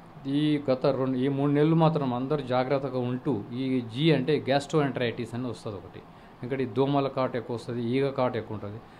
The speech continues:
మనం తినే తిండి కూడా శుభ్రంగా ఉదయం చేసింది మధ్యాహ్నం, మధ్యాహ్నం చేసింది రాత్రి కానీ కాదు, ఉదయం చేసిన రాత్రి వరకు పెట్టుకోకుండా దాన్ని జాగ్రత్తగా పెట్టి దానికి ఈగలు దోమలు రాకుండా చూసుకొని మంచిగా ఫుడ్ తీసుకుంటే మనకి ఈ డైజెషన్ ప్రాబ్లం కానీ, ఈ మోషన్స్ కానీ,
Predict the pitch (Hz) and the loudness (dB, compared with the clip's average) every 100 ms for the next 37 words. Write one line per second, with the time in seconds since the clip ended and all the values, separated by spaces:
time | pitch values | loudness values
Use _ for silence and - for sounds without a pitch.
0 | - 131 135 120 139 156 156 160 156 165 | -6 -2 -2 -2 0 2 0 0 0 2
1 | 170 147 - 135 143 131 117 123 143 151 | 2 2 -2 2 4 4 0 4 4 4
2 | 147 135 127 - - - 139 147 143 135 | 2 -2 -6 -12 -8 -2 -2 0 -2 -2
3 | 120 139 135 131 123 139 135 131 127 127 | 0 0 0 0 -2 -2 -2 0 -2 -2
4 | 131 123 120 120 127 113 113 113 110 151 | -4 -2 -2 -2 -6 -4 -4 -2 -4 -6
5 | 135 139 139 139 131 117 123 135 131 120 | -4 -2 -2 -4 -4 -4 -4 -2 -4 -2
6 | 107 110 120 120 120 127 - - 120 110 | -6 -6 -8 -8 -10 -10 -16 -10 -6 -2
7 | 117 131 143 143 135 127 123 131 135 - | 0 2 2 0 0 -2 -4 -8 -10 -16
8 | - 120 117 113 127 135 131 120 120 127 | -14 -8 -6 -2 0 0 0 -2 -2 -2
9 | 123 117 117 120 110 120 131 - 123 120 | -2 -2 -2 -4 -6 -6 -8 -8 -6 -4
10 | 113 123 120 113 123 117 110 113 107 113 | -4 -4 -6 -6 -6 -6 -6 -10 -10 -10
11 | - - - 113 110 107 110 104 107 117 | -12 -20 -12 -6 -4 -4 -4 -2 -2 0
12 | 131 135 127 127 123 123 123 120 135 123 | -2 -4 -8 -4 -4 -4 -6 -6 -6 -6
13 | 107 104 120 120 135 120 120 131 143 | -6 -4 -4 -4 -6 -6 -6 -4 -6